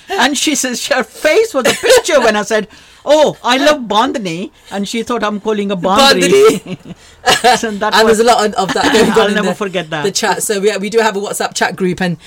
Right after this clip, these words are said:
Speaker 2: uh, everyone's always having a laugh in there. Uh, so yeah, so basically, uh, this, uh, yeah, Gurinder treated Mom like her own mum, basically.
Speaker 1: Mm.
Speaker 2: And Mom was like, uh, "Jesus Christ, um, I think she's so sweet."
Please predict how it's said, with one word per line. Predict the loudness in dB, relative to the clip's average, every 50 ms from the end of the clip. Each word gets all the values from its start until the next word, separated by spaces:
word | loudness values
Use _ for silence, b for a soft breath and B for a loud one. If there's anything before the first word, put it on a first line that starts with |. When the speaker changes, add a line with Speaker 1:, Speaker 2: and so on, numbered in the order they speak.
| B B B B -2
Speaker 2:
uh, | -2 0 0
everyone's | -2 -4 -4 -6 -4 -2
always | 0 0 0 0 -2
having | -4 -6 -6 -6
a | -4
laugh | -4 -6 -6 -6 -10
in | -12 -8
there. | -8 -6 -6 -6 -8 b b b b b b
Uh, | -6 -2
so | 0 2 2
yeah, | 4 4 4 4 4 2
so | 2 0 2
basically, | 2 2 0 0 -2 -4 -6 -4 -4 -4 -4 -4 -6 b b b b b b
uh, | -2 0 2
this, | 2 2 2 2 0
uh, | 0 0 0 -2 -2 -4 -4
yeah, | -2 -2 0 0 -2 -4
Gurinder | -6 -8 -12 -8 -4 -2 -2 -2 -2 -2 -2 -2 -2
treated | -2 -4 -6 -6 -4 -4 -4 -4
Mom | -2 -2 0 0 -2 -4 -4
like | -2 -2 -2 -2 -2 -4 -4
her | -4 -4 -2 -2
own | 0 0 0 0 -2 -4 -8 -12 -16 _ _
mum, | -8 -4 -4 -4 -4 -4 -8 -10 -10
basically. | -10 -10 -10 -10 -12 -12 -12 -12 -12 -12 B B B
Speaker 1:
Mm. | -12 -12 -12 -10 -8 -4
Speaker 2:
And | -4 -2 -2 -4 -4 -6 -6 -4 -4
Mom | -4 -4 -4 -4
was | -4 -4 -4 -4
like, | -4 -2 -2 -2 -2 -4 -4 -6
uh, | -6 -4 -4 -6 -6
"Jesus | -8 -8 -8 -8 -8 -8 -8
Christ, | -8 -6 -6 -6 -6 -6 -8
um, | -8 -8 -8 -8 -10 -10 -10
I | -10
think | -10 -10 -10 -12
she's | -12 -10
so | -8 -8 -8
sweet." | -8 -8 -8 -10 -10 -12